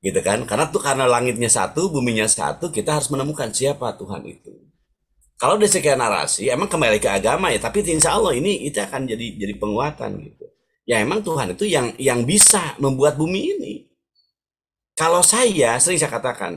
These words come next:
ya, kalau saya sebagai tukang bangunan, Pak, bikin istana sebesar apapun, bahkan, eh, seluruh bumi ini bikin istana bisa saya.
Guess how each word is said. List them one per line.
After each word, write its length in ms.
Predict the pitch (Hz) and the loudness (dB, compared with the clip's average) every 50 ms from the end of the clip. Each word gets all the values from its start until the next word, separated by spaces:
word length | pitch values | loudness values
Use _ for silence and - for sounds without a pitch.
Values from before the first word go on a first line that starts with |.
| - | -6
ya, 160 | 76 87 87 - - - - _ _ - | -4 -4 -4 -6 -10 -18 -20 _ _ -2
kalau 240 | 143 147 151 147 - | 0 0 2 4 4
saya 240 | - 202 226 226 190 | 4 4 4 2 2
sebagai 400 | - - 160 147 139 143 139 - | 2 2 2 4 4 4 2 0
tukang 320 | 135 - 131 127 135 131 | -4 -4 -2 0 2 4
bangunan, 480 | 120 120 123 147 185 190 165 135 120 101 | 4 4 4 0 0 0 -2 -2 -4 -6
Pak, 320 | - 82 78 - - - | -6 -10 -12 -12 -8 -4
bikin 400 | 135 156 156 - - - 180 - | -2 -2 -2 0 0 0 0 0
istana 320 | - 170 - - 165 156 | 0 0 0 2 2 4
sebesar 400 | 147 - - 147 143 - - 151 | 4 4 4 6 6 6 6 4
apapun, 720 | - 143 139 - 196 220 233 - - 110 110 120 143 - - _ _ _ _ _ | 2 0 0 0 0 0 0 -2 -6 -6 -6 -6 -6 -8 -12 _ _ _ _ _
bahkan, 480 | - 139 143 139 - - 156 143 143 139 143 139 - - _ - | 0 0 0 0 2 0 2 2 4 2 2 0 -2 -4 _ 2
eh, 400 | 139 139 139 139 139 139 139 135 | 6 6 8 8 8 6 6 6
seluruh 560 | 135 - - 185 175 175 175 185 180 147 135 | 6 6 6 6 6 4 4 4 2 2 0
bumi 320 | 139 147 156 156 160 156 | 2 2 2 2 2 0
ini 80 | 151 151 147 | -2 -2 -4
bikin 160 | 139 131 151 156 | -4 -2 -2 0
istana 320 | 156 147 156 170 240 349 | 0 0 0 0 0 0
bisa 320 | 427 480 - - - - | 2 4 4 4 4 2
saya. 400 | 254 - 175 165 127 92 - - | 0 0 0 0 -2 -2 -6 -10